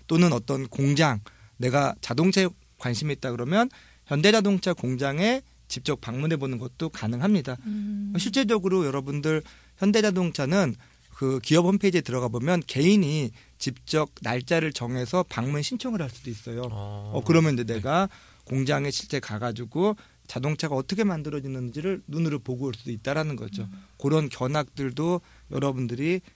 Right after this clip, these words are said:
Speaker 1: 기업을 알아갈 수 있는 좋은 방법 중에 하나라고
Speaker 2: 음.
Speaker 1: 보여집니다.
Speaker 2: 몰랐던 사실을 또 알아가네요.
Speaker 3: 네, 오늘 또 좋은 시간.
Speaker 2: 네.
Speaker 1: 음.
Speaker 2: 또
Speaker 1: 그리고 우리 그러면 우스만 학생도 한번 자동차 공장에 방문해 볼 생각 있나요?
Speaker 3: 네, 저 다-,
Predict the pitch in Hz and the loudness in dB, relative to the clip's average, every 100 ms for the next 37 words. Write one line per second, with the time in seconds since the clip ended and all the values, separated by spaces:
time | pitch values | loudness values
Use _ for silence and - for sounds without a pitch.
0 | _ - 131 139 135 107 120 120 110 123 | _ -4 -2 0 -2 -2 -4 -6 -6 -6
1 | 120 170 220 - - - 123 120 101 107 | -2 0 -2 -4 -8 -2 0 0 -4 -6
2 | 107 117 117 175 160 107 95 - 123 113 | -6 -8 -4 -4 -6 -6 -6 -2 0 0
3 | 87 98 101 - 226 233 - _ _ 214 | -4 -8 -12 -16 -16 -16 -18 _ _ -6
4 | 202 240 240 233 233 247 233 202 190 180 | -2 -2 -2 -4 -4 -6 -6 -6 -8 -8
5 | 180 170 165 170 170 160 156 165 165 120 | -10 -10 -8 -6 -6 -8 -10 -10 -8 -6
6 | 127 131 120 - 135 139 131 123 117 - | -6 -8 -10 -6 -2 -2 -2 -6 -10 -8
7 | 123 113 117 - 185 180 170 175 - 277 | -6 -8 -12 -10 -8 -8 -10 -14 -16 -16
8 | 208 - 151 127 113 107 - - - 139 | -16 -8 -4 -2 -2 -6 -12 -20 -8 4
9 | 180 190 190 196 196 185 170 - - - | 6 6 8 10 10 8 4 -4 -20 -20
10 | _ _ _ - 160 226 233 214 208 180 | _ _ _ -2 4 8 8 8 4 2
11 | 175 160 165 160 - _ _ - 160 196 | 2 2 2 0 -6 _ _ -4 2 4
12 | 196 175 160 156 143 135 147 156 143 139 | 4 2 0 -2 -4 -4 0 0 0 -2
13 | 139 139 117 120 143 139 123 123 | -4 -2 -4 -2 0 2 0 -4